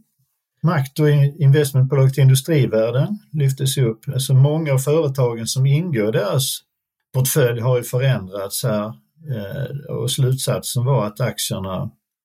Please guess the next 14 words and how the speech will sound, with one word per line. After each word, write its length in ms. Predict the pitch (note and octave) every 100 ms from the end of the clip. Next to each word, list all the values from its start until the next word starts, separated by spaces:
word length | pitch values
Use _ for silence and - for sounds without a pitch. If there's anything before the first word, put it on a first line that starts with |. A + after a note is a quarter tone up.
| -
förtjänar 560 | A2+ D3 B2+ A#2+ A2+ A2
en, 100 | A#2
en 240 | D#3+ C3
högre 400 | C#3+ C3+ A2 A2
värdering, 580 | A#2 B2 C3 G#2 G#2 G#2
vilket 340 | G#2+ A2+ G#2+
ju 80 | A#2
då 180 | A#2+ G#2+
kommer, 580 | A2+ G2+ G2+ G2+ G2+ G#2
eh, 560 | A2+ - - - -
driva 300 | C3 A2+ G#2
upp 180 | G#2+ -
substansvärdet 1040 | - G#2 C3+ A2 G#2+ - G2+ G2 G#2 -
på 340 | A2+ G#2 G2